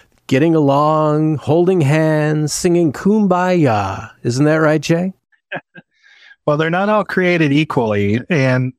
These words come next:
Speaker 2: when we talk about livable communities at A A R P, we're talking about a broad range of community features that are really built for people.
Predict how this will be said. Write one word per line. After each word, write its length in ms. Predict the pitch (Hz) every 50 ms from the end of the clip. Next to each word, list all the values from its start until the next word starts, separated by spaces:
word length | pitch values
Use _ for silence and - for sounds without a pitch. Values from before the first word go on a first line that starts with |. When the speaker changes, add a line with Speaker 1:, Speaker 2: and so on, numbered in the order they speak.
| _ -
Speaker 2:
when 180 | 170 160 160
we 140 | 175 202 214
talk 320 | - - 156 156 147 - 156
about 360 | 135 139 135 131 127 127 - -
livable 420 | 147 143 143 139 139 131 135 127
communities 680 | 117 - - 143 147 151 151 151 143 131 123 127 120 131
at 100 | 127 127
A 200 | 127 127 131 127
A 40 | 127
R 120 | 123 123
P, 340 | - - 147 139 131 131 - _ _ _ _ _ _ _ _ _ -
we're 100 | 220 214
talking 380 | - 233 220 202 - 196 196
about 260 | 185 165 165 156 151
a 140 | 147 135 127
broad 440 | 127 123 - 135 135 143 151 147 139
range 400 | 139 135 139 143 143 143 127 -
of 140 | 131 120 _
community 500 | - - 151 156 160 160 156 147 143 139
features 600 | - - - 220 233 226 226 - - 151 151 135
that 140 | 147 151 160
are 80 | 175 190
really 200 | 226 247 233 185
built 380 | 139 - 143 160 175 - -
for 160 | - - 135
people. 580 | 120 - - - 247 226 - - 135 107 87